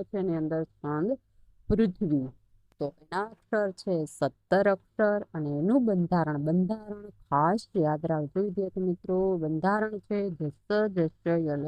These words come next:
ગ. વાક્યનો છે એ લખી અને આપણે દરરોજ એમાં એનું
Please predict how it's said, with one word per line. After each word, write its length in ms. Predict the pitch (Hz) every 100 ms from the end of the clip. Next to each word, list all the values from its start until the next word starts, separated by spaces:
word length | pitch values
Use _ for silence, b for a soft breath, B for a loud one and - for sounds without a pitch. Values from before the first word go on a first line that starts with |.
| 175
ગ. 60 | 190 - - _ _ _
વાક્યનો 400 | 151 147 - - 349 _ _ _ _ - 175 _
છે 160 | -
એ 40 | 190 _ _ _ _
લખી 400 | 156 _ 262 190
અને 180 | 147 143 _ _
આપણે 260 | 165 170 147
દરરોજ 320 | - 185 185 _ _
એમાં 340 | _ 160 165
એનું 200 | 156 156